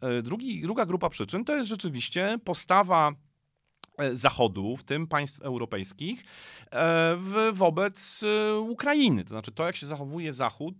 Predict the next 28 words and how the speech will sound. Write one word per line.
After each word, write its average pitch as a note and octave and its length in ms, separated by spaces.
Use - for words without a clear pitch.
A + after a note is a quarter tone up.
e, - 40
w-, C#3+ 260
wobec C#3+ 300
Ukrainy. G3 340
Ja C#3+ 80
tylko C#3 200
przypomnę, E3 460
że C3+ 240
Władimir C#3 380
Putin, E3+ 300
kiedy, C3+ 460
mm, A#2+ 520
em-, C#3 140
emitowano, C3 920
e, G#2 40
nad G#2+ 220
ranem C3 360
dwudziestego G2+ 440
czwartego A2 380
lutego A2 340
to G#2 100
jego G#2 180
przemówienie, A#2 800
mm, A2+ 560
e, A2+ 220
uzasadniające D3+ 1500
rozpoczęcie A#2+ 760
inwazji, A#2 800